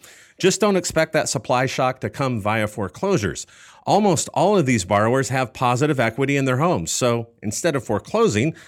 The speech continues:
like the underwater two thousand and eight homeowners, most can simply list their homes for sale.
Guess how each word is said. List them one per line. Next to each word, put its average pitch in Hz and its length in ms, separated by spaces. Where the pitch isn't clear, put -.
like 87 160
the 101 140
underwater 104 500
two 107 200
thousand 101 360
and 85 140
eight 147 160
homeowners, 98 580
most 165 320
can 110 140
simply 156 440
list 104 300
their 151 120
homes 110 260
for 110 120
sale. 107 400